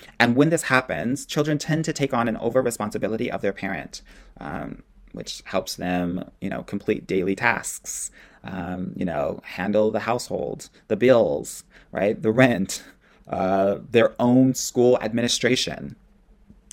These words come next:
It's inappropriate. The fourth style that I want us to talk about is the withdrawn parent. Now, this parent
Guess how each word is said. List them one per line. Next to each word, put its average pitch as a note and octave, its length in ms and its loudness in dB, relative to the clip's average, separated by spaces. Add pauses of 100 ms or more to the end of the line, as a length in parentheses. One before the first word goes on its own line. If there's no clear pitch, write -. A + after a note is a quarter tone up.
It's - 100 -16
inappropriate. - 600 -10 (1500)
The C3+ 100 2
fourth E3+ 360 2
style B2 320 4
that A#2 120 2
I A2+ 60 4
want A2+ 180 2
us - 100 -6
to A2+ 60 -2
talk G2+ 200 -4
about G#2+ 320 0
is G#2 200 0
the G#2 100 -2
withdrawn G#2 520 -2
parent. - 580 -14 (380)
Now, A2 160 2
this C#3 300 4
parent B2+ 540 -2